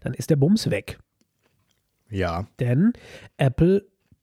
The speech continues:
Speaker 1: und der Google Play Store sind unterschiedliche Sachen.
Speaker 2: Ich muss auch sagen,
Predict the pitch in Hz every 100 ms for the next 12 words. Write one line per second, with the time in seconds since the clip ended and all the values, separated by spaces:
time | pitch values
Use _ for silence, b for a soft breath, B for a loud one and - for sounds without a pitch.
0 | _ _ _ 156 120 127 127 135 123 -
1 | 117 117 - 151 214 - 139 123 135 127
2 | - 156 147 165 131 98 - 104 _ _
3 | _ _ _ B B B B B _ -
4 | 117 139 143 110 107 110 135 165